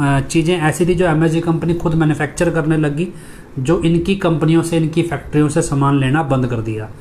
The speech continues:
नतीजा क्या हुआ, अब मान लीजिए,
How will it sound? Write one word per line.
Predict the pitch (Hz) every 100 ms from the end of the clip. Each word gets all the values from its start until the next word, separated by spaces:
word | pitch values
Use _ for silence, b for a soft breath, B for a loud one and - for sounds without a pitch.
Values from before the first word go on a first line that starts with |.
| B B B B B 131
नतीजा | 135 160 165 190
क्या | 170 160
हुआ, | 143 127 131 - - -
अब | 160
मान | 160 151 156
लीजिए, | 147 139 147 156